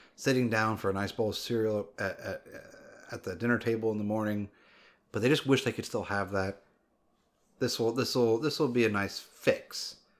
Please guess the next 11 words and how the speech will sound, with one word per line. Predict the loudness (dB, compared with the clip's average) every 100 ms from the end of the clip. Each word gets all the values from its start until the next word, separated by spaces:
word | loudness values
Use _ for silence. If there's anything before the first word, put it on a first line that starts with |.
| _ _
It's | 2
not | 4
gonna | 6 8
replace | 6 8 6 6
it, | 0 -6 _ _ _ _ _ _ _ _ _ _ _
but | 6
it'll | 6 6
get | 4
the | 2
job | 4 6 4
done | 2 0 0